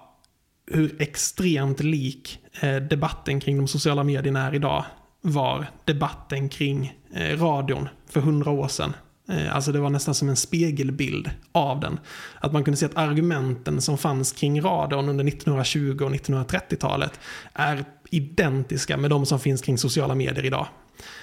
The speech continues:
Att det har kommit en ny teknik. Ehm, arga människor använder den för att sprida sina, eh, budskap och då skyller man på tekniken. Att det är ju radion som gör att,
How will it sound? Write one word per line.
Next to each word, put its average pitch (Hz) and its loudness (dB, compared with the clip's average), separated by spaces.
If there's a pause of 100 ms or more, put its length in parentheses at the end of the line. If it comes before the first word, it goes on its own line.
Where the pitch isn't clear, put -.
(140)
Att - -4
det 170 0
har 156 4
kommit 143 2
en 135 0
ny 131 2
teknik. 185 0 (960)
Ehm, 139 2 (2000)
arga 165 2
människor 151 2
använder 139 2
den 131 0
för 143 0
att 123 0
sprida 139 0
sina, 131 0 (200)
eh, 131 0
budskap 185 0 (520)
och 165 4
då 160 4
skyller 139 0
man 131 0
på 139 2
tekniken. 147 0 (380)
Att 147 -4
det 156 4
är - 6
ju 151 4
radion 139 2
som 165 2
gör 139 0 (200)
att, - -4